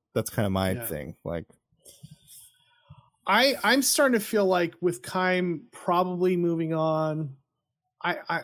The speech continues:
Speaker 2: I'm just leaning towards thinking we're gonna see Cliff again. Whether, I know fans don't like that, but I think,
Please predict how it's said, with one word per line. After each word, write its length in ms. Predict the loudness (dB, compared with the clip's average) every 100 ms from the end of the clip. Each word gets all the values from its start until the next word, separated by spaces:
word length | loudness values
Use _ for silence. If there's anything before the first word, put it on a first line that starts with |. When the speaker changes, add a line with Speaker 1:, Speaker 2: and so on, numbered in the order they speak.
| 0
Speaker 2:
I'm 120 | 2
just 260 | 2 0 0
leaning 260 | 2 2
towards 300 | 0 -2 -2
thinking 380 | -4 -6 -4 -4
we're 120 | -2
gonna 200 | -4 -4
see 180 | -4 -4
Cliff 480 | -8 -6 -6 -6 -8 -14
again. 420 | -10 -10 -12 -16 _ _ _ _ -14
Whether, 280 | -8 -8 -8 -10
I 120 | -4 -2
know 160 | -2
fans 340 | -2 -4 -4 -4
don't 200 | -6 -2
like 280 | -4 -2
that, 240 | -4 -4 -2
but 180 | -4 -2
I 100 | -4
think, 440 | -4 -2 -2